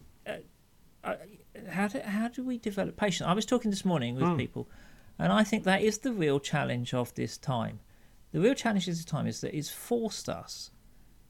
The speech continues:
Speaker 1: um, to, to wait
Speaker 2: Hmm.
Speaker 1: and, and to be patient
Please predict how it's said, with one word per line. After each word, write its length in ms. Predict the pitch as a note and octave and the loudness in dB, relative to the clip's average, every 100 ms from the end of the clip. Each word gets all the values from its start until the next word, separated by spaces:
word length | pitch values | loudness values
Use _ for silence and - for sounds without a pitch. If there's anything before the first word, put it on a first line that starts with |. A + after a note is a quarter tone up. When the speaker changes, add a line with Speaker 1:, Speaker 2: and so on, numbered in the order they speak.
| - | 2
Speaker 1:
um, 340 | C#3+ C#3+ D#3 - - - - - - | 4 4 0 -8 -20 -20 -20 -20 -8
to, 240 | - D3+ - - - | -2 -2 -2 -12 0
to 120 | E3 | 4
wait 680 | D3 E3+ B3 E3+ - - - - - - - | 4 4 2 2 -2 -10 -14 -16 -20 -20 -10
Speaker 2:
Hmm. 260 | - A2 G#2+ G2+ G2 E2 - - - - - - - - - - | -4 -2 -2 -4 -8 -10 -16 -20 -20 -20 -20 -20 -20 -20 -20 -2
Speaker 1:
and, 280 | D#3 D#3+ - - | 2 2 2 0
and 160 | D#3 | 2
to 80 | - | 2
be 120 | D3+ | 2
patient 760 | D#3 - A#3 G#3+ - - - | 2 2 2 2 0 -2 -8